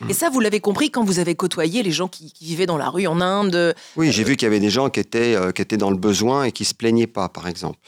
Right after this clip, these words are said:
Speaker 2: Oui.
Speaker 1: Voilà, je vais répondre à votre question. Là, ça me, ça me revient.
Speaker 2: Oui.
Speaker 1: C'est la, j'ai, j'ai réalisé que j'étais à l'origine,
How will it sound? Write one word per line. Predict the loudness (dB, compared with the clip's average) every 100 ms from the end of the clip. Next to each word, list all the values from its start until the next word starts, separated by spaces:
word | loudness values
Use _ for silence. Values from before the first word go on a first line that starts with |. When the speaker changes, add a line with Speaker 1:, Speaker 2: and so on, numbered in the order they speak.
| -10
Speaker 2:
Oui. | -6 -4
Speaker 1:
Voilà, | 2 2
je | 2
vais | 0
répondre | 0 0
à |
votre | 0 -2
question. | -4 -4 -2 -2
Là, | -2
ça | -4
me, | -4 -4
ça | -6 -4
me | -2
revient. | -4 -4 -4 -4 -8
Speaker 2:
Oui. | -12 -10
Speaker 1:
C'est | -4 0 2
la, | 2 2 0 0 -2 -4 -10 _ _ -20 _
j'ai, | -6 -4
j'ai | -2 0
réalisé | 0 2 2 2 0
que | 0
j'étais | -4 0 -2
à | -2 -2
l'origine, | 0 0 0 2 0